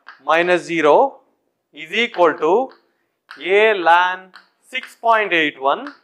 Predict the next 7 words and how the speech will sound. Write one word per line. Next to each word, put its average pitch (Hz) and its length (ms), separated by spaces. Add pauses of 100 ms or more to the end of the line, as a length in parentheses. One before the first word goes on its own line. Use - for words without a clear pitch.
(640)
minus 170 840 (640)
A 202 200
ln 185 460 (320)
one 226 260
point 220 320
eight 151 260
six. - 460